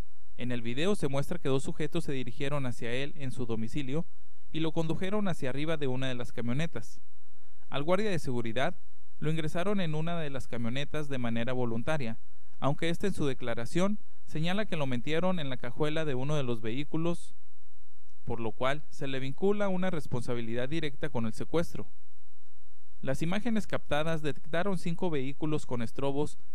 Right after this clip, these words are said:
que arribaron a la residencia a baja velocidad minutos antes de que una persona, presuntamente el guardia de seguridad, realizara un par de llamadas en la entrada de la misma.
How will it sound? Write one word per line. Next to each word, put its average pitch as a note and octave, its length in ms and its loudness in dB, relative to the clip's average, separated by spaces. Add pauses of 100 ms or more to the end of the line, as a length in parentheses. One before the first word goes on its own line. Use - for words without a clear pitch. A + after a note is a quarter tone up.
que - 100 0
arribaron E3+ 420 0
a F3+ 80 0
la C#3 120 0
residencia C3 600 0
a C3 40 0
baja B2+ 220 0
velocidad B2+ 640 0 (420)
minutos F#3 440 0
antes F#3+ 280 0
de F3 100 0
que - 100 0
una C#3 200 0
persona, D3 680 0
presuntamente D3+ 920 0
el A#2 80 -2
guardia B2 320 0
de C3+ 80 0
seguridad, A#2 540 0 (460)
realizara D#3 460 0
un F3+ 60 0
par E3+ 200 0
de E3+ 100 0
llamadas C#3+ 500 -2
en C3 100 0
la A#2 40 0
entrada A#2+ 320 0
de A#2+ 140 -2
la A#2+ 80 -2
misma. C3+ 420 0